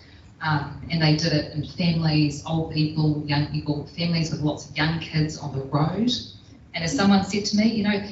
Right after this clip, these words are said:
"Actually, we're not lacking cycling infrastructure. We just got cars on it all the time." <laughs> So actually, we've got a whole pile of amazing roads, right? That, that are not particularly well sealed, but, um, <laughs> potholes, working on that one.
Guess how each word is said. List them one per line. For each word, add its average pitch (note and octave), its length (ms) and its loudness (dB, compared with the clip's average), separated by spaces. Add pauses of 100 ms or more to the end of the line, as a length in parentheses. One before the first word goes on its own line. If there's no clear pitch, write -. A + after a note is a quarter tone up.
(140)
"Actually, G#3+ 400 2
we're G3+ 100 4
not G3+ 160 -4
lacking F#3 360 -6
cycling - 360 -10
infrastructure. - 640 -6 (200)
We F#3 80 -6
just - 160 -12
got - 140 -16
cars D#3 360 -12
on - 140 -16
it - 120 -12 (240)
all D3+ 80 -14
the - 140 -8
time." - 1400 -4
<laughs> - 0 - (460)
So F#3 120 0
actually, G3 300 2
we've G3+ 100 2
got G3+ 120 0
a - 20 0
whole A3+ 220 0
pile A#3+ 240 0
of E3 120 -4
amazing E3 420 -4
roads, A3+ 380 -4
right? - 320 -4 (420)
That, D#3+ 300 -2
that D#3+ 180 0
are D3+ 340 -2 (220)
not - 160 -18
particularly - 340 -18
well A#2 120 -18
sealed, C#3 440 -14
but, - 160 -20
um, D3 680 -2
<laughs> - 40 -4
potholes, - 640 2 (420)
working D#3+ 320 -6
on D3+ 120 0
that D3+ 140 -2
one. - 180 -12